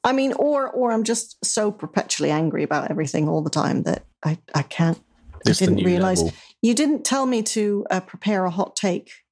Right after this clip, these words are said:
Speaker 1: Yes, I got a message yesterday. Last, I think it was in the, in the evening, uh,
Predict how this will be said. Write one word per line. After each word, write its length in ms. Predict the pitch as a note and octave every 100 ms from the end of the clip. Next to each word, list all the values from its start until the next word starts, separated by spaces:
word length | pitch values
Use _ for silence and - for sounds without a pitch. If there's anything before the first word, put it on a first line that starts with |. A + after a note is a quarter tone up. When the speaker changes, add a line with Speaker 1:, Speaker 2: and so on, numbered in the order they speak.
| -
Speaker 1:
Yes, 320 | A#3+ F#3 F#3
I 140 | - A3
got 180 | A#3 A3+
a 80 |
message 420 | G3+ A3+ A#3 G3 G3+
yesterday. 460 | F#3+ - F#3 F3+ G3
Last, 460 | G#3+ A#3 A3+ - - _ _ -
I 60 | -
think 180 | D#4+
it 60 | E4+
was 100 | C#4
in 60 | B3+
the, 160 | - -
in 180 | - A3+
the 80 | G#3+
evening, 500 | G#3 D#3 E3 E3+ -
uh, 220 | F3+ F3